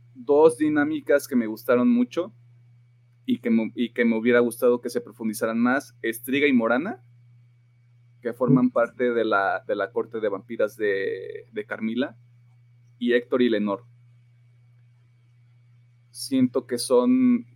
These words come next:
Speaker 1: dos, dos relaciones que no se exploran mucho en la tercera temporada y aquí ya se asumen muchas cosas. Y la calidad de las interacciones que tienen en esta temporada me hubiera gustado más si sí hubiera más peso detrás de ellas. Si hubiera un po-, un,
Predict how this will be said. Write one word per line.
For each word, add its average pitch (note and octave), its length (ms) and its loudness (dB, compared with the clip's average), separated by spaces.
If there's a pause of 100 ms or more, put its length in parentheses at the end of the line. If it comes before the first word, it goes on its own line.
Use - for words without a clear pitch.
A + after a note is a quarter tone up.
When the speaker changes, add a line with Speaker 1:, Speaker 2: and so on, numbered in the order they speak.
(120)
Speaker 1:
dos, B2 560 -2
dos B2+ 240 2
relaciones B2+ 580 2
que - 160 -8
no A#2+ 240 2
se B2 120 -8
exploran B2+ 340 -2
mucho B2+ 220 0
en B2 40 -4
la A#2+ 60 -2
tercera A#2 320 -4
temporada A2+ 420 -2
y A2 80 -2
aquí A#2 260 -6
ya A#2 120 2
se A#2+ 100 -8
asumen A#2+ 320 -4
muchas A#2 340 -6
cosas. A#2+ 480 -10 (1800)
Y A#2+ 300 -2
la A#2 160 0
calidad B2+ 320 2
de D3 80 2
las D3 140 -4
interacciones B2 480 0
que B2+ 100 -6
tienen A#2+ 240 -6
en A#2+ 80 -4
esta A#2 160 -8
temporada A2+ 580 -2 (720)
me A#2 200 -2
hubiera B2 260 0
gustado B2 380 2
más B2 260 2
si B2 80 -10
sí - 160 -4
hubiera A#2+ 280 2
más A#2 240 -2
peso A2+ 300 -2
detrás G2+ 320 -2
de F#2 120 -10
ellas. - 280 -20 (920)
Si - 120 -10
hubiera A2 200 -2
un A2 80 -4
po-, A2+ 160 0
un, A2+ 200 -4